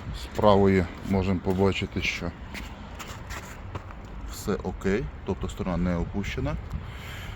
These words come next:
Це почало вже повторюватись досить часто, тобто за оста-, за останній тиждень фактично щоранку опудож-, опускається подушка з лівої сторони.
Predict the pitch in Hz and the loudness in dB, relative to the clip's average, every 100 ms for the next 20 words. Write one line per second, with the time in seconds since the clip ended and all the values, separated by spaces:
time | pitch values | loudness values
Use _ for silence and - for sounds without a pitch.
0 | - - - - - - - - - - | -10 -10 -12 -12 -12 -12 -10 -10 -10 -10
1 | - - - - - - - - - - | -8 -8 -8 -8 -8 -6 -6 -6 -8 -8
2 | - - - - 127 120 110 117 113 117 | -8 -10 -10 0 0 2 0 2 4 6
3 | 101 110 107 - 120 107 95 98 90 - | 6 2 0 -2 4 6 6 2 -2 -8
4 | - 95 95 - - 143 147 - 107 104 | -6 0 0 0 0 0 2 0 2 2
5 | - 101 92 - - - - - 92 104 | 4 2 2 -2 -8 -8 -4 0 6 6
6 | 95 - 107 98 - 95 117 113 - 123 | 8 8 10 8 4 8 10 10 10 10
7 | 113 107 147 135 120 101 98 - 110 113 | 10 10 10 10 10 6 6 6 6 6
8 | 92 - - - 131 98 - 101 110 131 | 4 0 0 6 10 8 8 6 8 8
9 | 131 120 107 - - - - - - - | 8 6 4 2 -8 -8 -8 -10 -12 -12
10 | - - - - - - 104 - 104 120 | -12 -12 -12 -12 -12 -4 -2 2 6 6
11 | 120 - 110 - 120 104 98 - 98 113 | 6 2 -2 6 8 8 6 2 4 4
12 | - 90 101 95 95 - 98 92 80 | 4 2 4 6 4 2 4 4 4